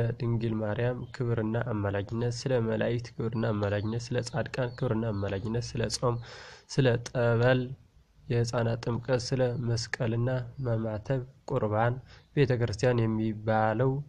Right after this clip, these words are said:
ምንድን ነው? የካህናት አስፈላጊነት፣ የቅዱሳን ስዕሎች አስፈላጊነት፣ እነዚህ ነገሮችን ስንጠየቅ መልስ የምንሰጥበት አፕ፣ ምርጥ አፕ ማለት ነው። ጓደኞቼ ከወደዳችሁኝ ቪዲዮውን ሼር፣ ላይክ፣ ሰብስክራይብ እንዳትረሱ።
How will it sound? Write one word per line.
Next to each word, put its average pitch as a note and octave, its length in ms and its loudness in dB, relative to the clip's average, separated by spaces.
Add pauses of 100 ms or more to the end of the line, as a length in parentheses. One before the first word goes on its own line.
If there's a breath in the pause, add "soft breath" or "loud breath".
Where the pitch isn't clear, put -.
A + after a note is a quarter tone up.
(120)
ምንድን A2 540 2
ነው? A#2 160 0 (420 loud breath)
የካህናት B2 560 4
አስፈላጊነት፣ G#2+ 760 0
የቅዱሳን A#2 540 -2
ስዕሎች B2+ 340 -2
አስፈላጊነት፣ A2 680 -2
እነዚህ C3+ 320 8
ነገሮችን G#2+ 520 0 (520 loud breath)
ስንጠየቅ B2 680 4
መልስ C3+ 280 4
የምንሰጥበት A#2 840 2 (100)
አፕ፣ B2+ 200 2 (140)
ምርጥ C3+ 380 4
አፕ B2 220 2 (160)
ማለት G#2+ 360 0
ነው። C3 140 4 (360)
ጓደኞቼ A2 540 -2 (240)
ከወደዳችሁኝ A2+ 840 -2
ቪዲዮውን A#2+ 400 -4 (500 loud breath)
ሼር፣ B2 320 2
ላይክ፣ A2 220 0
ሰብስክራይብ A#2+ 580 0
እንዳትረሱ። G#2+ 560 0